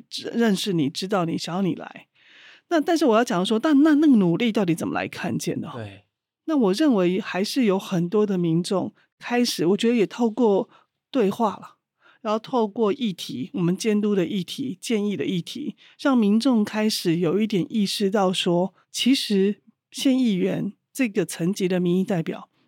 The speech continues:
Speaker 1: 也不是要做里长做的事情。
Speaker 2: 嗯。
Speaker 1: 他其实是应该更多关心我们花莲全县的施政的作为跟规划的。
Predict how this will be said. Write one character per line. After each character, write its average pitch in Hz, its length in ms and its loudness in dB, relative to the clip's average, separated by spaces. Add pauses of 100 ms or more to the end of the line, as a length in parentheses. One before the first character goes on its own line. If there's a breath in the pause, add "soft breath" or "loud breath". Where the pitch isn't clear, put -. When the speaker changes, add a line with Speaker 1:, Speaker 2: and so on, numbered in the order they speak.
Speaker 1:
也 190 160 0
不 208 200 -4
是 240 140 -4
要 220 160 0
做 214 220 0
里 180 180 0
长 170 260 -6
做 185 200 -2
的 233 120 -6
事 - 240 -6
情。 - 200 -12 (340)
Speaker 2:
嗯。 147 380 -2
Speaker 1:
他 262 80 -8
其 214 320 -4
实 202 180 0
是 - 220 -2
应 220 240 2
该 214 180 0
更 196 320 0
多 196 320 2 (280 loud breath)
关 240 240 2
心 233 300 0
我 190 140 0
们 165 180 -2
花 202 300 -8
莲 185 240 0
全 175 260 -2
县 196 220 -2
的 180 80 0
施 202 220 -4
政 202 280 -2
的 185 140 -4
作 220 280 0
为 170 160 -2
跟 185 220 -2
规 208 200 0
划 208 240 -10
的。 - 180 -20